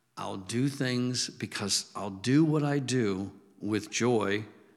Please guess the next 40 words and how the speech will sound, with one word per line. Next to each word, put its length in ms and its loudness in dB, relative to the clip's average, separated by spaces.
and 160 -2
with 160 -2
faith 380 0
because 320 -4
I 100 0
know 220 2
he's 220 2
watching. 480 -2
He's 160 -8
going 260 -2
to 60 -4
come 240 -4
back, 280 -2
and 120 -4
the, 240 -6
and, 300 -4
and 160 -6
I, 180 -4
when 240 -2
he 140 0
comes, 480 -4
I 80 -4
want 160 -2
to 100 -2
be 40 -2
found 420 -2
by 140 -6
him. 240 -8
If 180 -4
I 160 2
die 400 0
before 400 4
he 140 8
comes, 520 2
I 100 0
want 300 0
my 160 6
story 420 6
to 100 0
be, 400 0